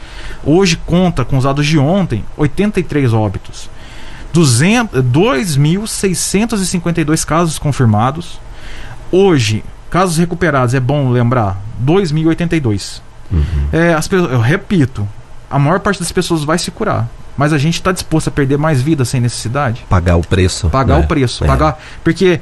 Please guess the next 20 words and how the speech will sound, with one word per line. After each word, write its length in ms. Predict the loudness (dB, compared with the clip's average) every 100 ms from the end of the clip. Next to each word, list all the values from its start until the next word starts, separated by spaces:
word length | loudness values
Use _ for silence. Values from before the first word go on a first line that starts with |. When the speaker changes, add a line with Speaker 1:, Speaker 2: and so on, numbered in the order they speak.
| -6 -8
Speaker 1:
quando 260 | 0 0 2
é 40 |
no 140 | 2 2
outro 360 | 2 0 -2
que 80 | -2
a 40 | 0
gente 160 | 2
não 80 | 0
conhece, 440 | 0 0 0 -2
a 120 | -2 -2
gente 180 | 0
não 100 | -2
sente. 420 | -2 -2 -4 -6 -12 -10
E 80 | -6
quando 180 | -2 -2
é 60 | 0
com 80 |
a 80 | 0
gente? 360 | 2 2 0 -10 -14 -16 -12 -2
Speaker 2:
É. 160 | -2